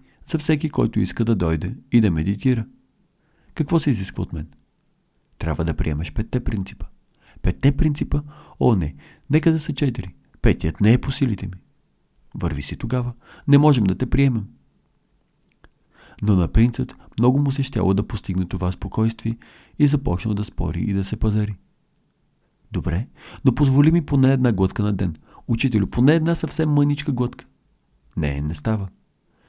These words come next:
„Добре де, една през ден.“ „Не става.“ „Една на пет дни.“ „Изключено. По-добре си иди. Тук на нищо не можем да те научим, ако нямаш здрава основа. Тези пет принципа, петте шииля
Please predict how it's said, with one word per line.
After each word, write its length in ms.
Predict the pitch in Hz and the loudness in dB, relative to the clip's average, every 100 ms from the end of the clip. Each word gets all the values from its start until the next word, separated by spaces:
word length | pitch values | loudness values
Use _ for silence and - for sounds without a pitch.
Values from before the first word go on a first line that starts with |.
| - | -12
„Добре 240 | - 110 139 | -2 2 4
де, 120 | 135 - - | 2 -6 -12
една 240 | - 98 151 | -2 2 4
през 200 | - 156 | 4 4
ден.“ 220 | 160 147 - - _ _ _ _ | 2 0 -6 -20 _ _ _ _
„Не 80 | - | -8
става.“ 380 | 82 90 107 117 - _ _ _ _ _ - | -4 0 0 -2 -8 _ _ _ _ _ -8
„Една 260 | - 110 156 | -2 2 4
на 160 | 175 | 4
пет 160 | 175 165 | 2 2
дни.“ 180 | 139 120 - _ _ _ - | 0 -6 -14 _ _ _ -10
„Изключено. 580 | - - 151 147 107 95 - - | -8 2 2 4 0 -2 -10 -10
По-добре 400 | - 160 95 87 | 2 4 4 2
си 140 | 110 143 | 0 2
иди. 260 | 139 147 - - _ _ _ _ - | 2 0 -6 -20 _ _ _ _ -6
Тук 180 | - - | -4 4
на 100 | 147 | 6
нищо 300 | 143 143 160 | 6 4 2
не 100 | 147 | 2
можем 280 | 127 98 104 | 4 4 2
да 140 | 110 | 0
те 100 | 117 | 2
научим, 460 | 117 131 147 151 160 - | 4 4 2 -4 -6 -6
ако 200 | 127 135 | -2 2
нямаш 300 | 123 127 113 | 4 2 2
здрава 320 | 107 80 87 | 0 0 -2
основа. 400 | 87 120 110 90 - _ _ _ _ _ - | -2 0 0 -2 -12 _ _ _ _ _ -6
Тези 240 | 85 82 | -4 -4
пет 300 | - 113 113 | 0 0 2
принципа, 480 | - 131 127 127 131 - - - | 2 2 2 -4 -4 -8 -18 -4
петте 300 | 110 107 123 | -4 0 0
шииля 500 | - - 147 143 143 | 0 2 4 4 2